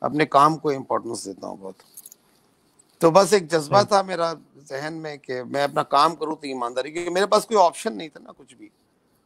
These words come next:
Speaker 1: मुझे पता था कि मैं
Speaker 2: सही।
Speaker 1: चोर डाकू तो नहीं बन सकता हूँ पैसे कमाने के लिए। तो जो ये काम मुझे मिला है और तनख्वाह मुझे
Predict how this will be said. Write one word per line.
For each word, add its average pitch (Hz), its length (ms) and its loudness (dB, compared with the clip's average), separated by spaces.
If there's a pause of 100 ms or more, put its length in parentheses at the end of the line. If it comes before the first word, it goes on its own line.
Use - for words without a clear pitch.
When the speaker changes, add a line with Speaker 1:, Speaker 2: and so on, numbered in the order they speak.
Speaker 1:
मुझे 156 220 -6
पता 180 220 -2
था 185 100 -2
कि 185 180 -4
मैं 175 140 -2
Speaker 2:
सही। 135 100 4
Speaker 1:
चोर 165 340 -2
डाकू 156 280 2
तो 180 100 -10
नहीं 180 120 -6
बन 160 160 -6
सकता 147 300 -10
हूँ 143 140 -4
पैसे 135 280 -8
कमाने 127 400 -12
के 123 120 -20
लिए। 117 220 -20
तो 131 320 -16
जो 131 180 -10
ये 160 160 -4
काम 160 260 4
मुझे 165 220 -8
मिला 151 220 0
है 135 220 2 (500)
और 135 180 4
तनख्वाह 143 460 2
मुझे 175 400 -6